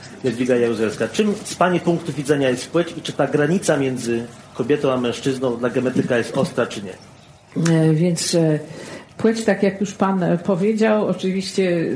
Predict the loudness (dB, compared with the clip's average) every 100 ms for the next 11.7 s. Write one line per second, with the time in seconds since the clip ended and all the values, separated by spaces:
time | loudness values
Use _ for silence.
0 | -4 -2 0 2 2 0 0 0 0 -2
1 | -2 -2 -4 -2 -2 0 -2 -2 0 0
2 | 0 -2 0 0 0 -2 0 0 2 0
3 | 2 2 2 2 2 2 0 -2 -12 -16
4 | -18 -20 -4 0 2 0 0 2 4 2
5 | 2 0 0 2 2 2 2 2 2 2
6 | 0 0 0 0 -2 -4 -4 -4 -2 -2
7 | -4 -4 -4 -4 -2 -2 0 -2 2 2
8 | 2 2 2 0 -2 -6 -4 -2 0 0
9 | 0 0 0 2 0 2 2 0 0 -8
10 | -14 -18 0 2 4 2 0 -2 -6 -14
11 | -20 _ -4 0 0 0